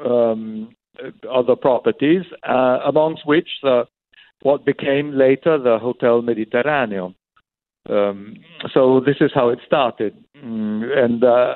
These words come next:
uh, the being next to the railroad station is just, uh, as much as a, an opportunity as it was in eighteen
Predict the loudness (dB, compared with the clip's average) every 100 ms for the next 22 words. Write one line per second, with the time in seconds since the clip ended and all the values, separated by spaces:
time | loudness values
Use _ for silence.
0 | -8 -12 -10 -12 -12 -14 -16 _ _ _
1 | _ -20 -20 _ _ -14 0 4 4 2
2 | 0 -2 -2 -2 0 2 2 4 2 0
3 | -2 -6 -6 -6 -6 -8 -10 -10 -14 _
4 | -2 -2 -2 -2 0 2 0 _ _ -20
5 | _ -8 -2 -2 0 0 0 0 -2 -4
6 | -2 -6 -6 -8 -2 0 2 2 2 0
7 | -2 0 2 2 0 -6 -4 -4 -4 -6